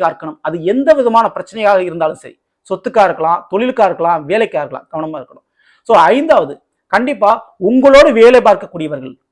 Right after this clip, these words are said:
அல்லது நீங்க ஒரு பிசினஸ் பண்றீங்க, உங்ககிட்ட தொழிலாளர்கள் இருக்காங்க அவங்க, so, கூட வேலை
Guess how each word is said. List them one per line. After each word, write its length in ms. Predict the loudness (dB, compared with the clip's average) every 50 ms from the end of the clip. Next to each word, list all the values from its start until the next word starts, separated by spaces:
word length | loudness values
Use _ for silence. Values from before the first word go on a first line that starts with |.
| _ _
அல்லது 220 | -2 0 0 0 -2
நீங்க 140 | 0 0 0
ஒரு 80 | 0 -2
பிசினஸ் 260 | -2 -2 -2 -2 -2
பண்றீங்க, 380 | -6 -6 -4 -6 -6 -4 -4 -2 -4 -4 -4 -8 _ _ _ _ _ -6
உங்ககிட்ட 380 | -2 2 4 4 4 4 2 -2 -2 -2
தொழிலாளர்கள் 460 | -4 -4 -2 0 0 0 0 0 -4
இருக்காங்க 300 | -4 -4 -8 -8 -8 -10 -16 _ _ -2
அவங்க, 220 | -2 0 -2 -4 -8 -14 _ _ _ _ _ _ _ _
so, 60 | -8 -8 -4 -2
கூட 120 | 0 2 2 2 2
வேலை 160 | 2 2